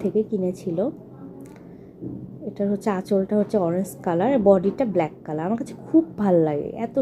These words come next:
সুন্দর একটা কম্বিনেশন। আর এটা আমার সবচেয়ে শেষ, মানে last <laughs> but not the least, এরকম যে এটা হচ্ছে একটা, এটা কী শাড়ি আমি আসলেই জানি না।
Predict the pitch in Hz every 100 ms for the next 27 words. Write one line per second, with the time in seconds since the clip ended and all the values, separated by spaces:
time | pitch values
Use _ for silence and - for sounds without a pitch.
0 | - 214 220 220 220 190 180 170 175 -
1 | 175 233 - - - - - - 196 190
2 | 196 233 262 262 214 - 233 202 226 -
3 | - - - - - - - 185 170 165
4 | - - - - - - - - - -
5 | - 196 175 269 - - - 226 262 233
6 | 226 233 220 196 185 - 202 196 170 233
7 | - 180 180 170 202 311 - - - -
8 | - - 185 185 180 170 - - 208 226
9 | 233 233 202 190 - 285 - - - -
10 | - - - - - - - - - -
11 | - - - - - 311 - 269 269 220
12 | 214 208 202 202 202 202 175 175 165